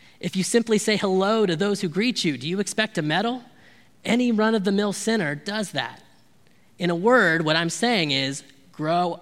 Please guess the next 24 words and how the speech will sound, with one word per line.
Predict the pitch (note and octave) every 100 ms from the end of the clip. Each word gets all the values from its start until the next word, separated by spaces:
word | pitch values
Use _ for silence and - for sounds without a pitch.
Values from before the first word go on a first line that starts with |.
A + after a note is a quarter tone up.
| -
up. | D#3 D#3 C#3 - - _ _ _ _ _ _ _
You're | E3+ E3
kingdom | - G#3+ G#3 E3+
subjects. | C#3+ C#3 B2 - - - - - - - - - _ -
Now | C#3+ C#3+
live | D#3+ G3
like | D#3+ C#3+ -
it. | - - - - - - - _ -
Live | E3+ F#3+
out | F3+ F3+
your | D#3+
God-created | C#3+ D#3+ F3 F#3 D#3+ F#3 E3+ E3+
identity. | D3 C#3 D#3 D#3 C3+ A2+
Live | C3 G3 E3+
generously | - F3+ G#3+ G#3+ E3 - C#3+
and | B2+ B2+
graciously | F3+ G3+ F3 - D#3
toward | B2+ D#3 D3
others, | E3+ C#3+ B2 -
the | C#3+
way | C3+ F3+ G3+
that | G3+ D3+
God | E3 D3+ D#3 D3+
lives | C#3+ C#3+ C#3 C3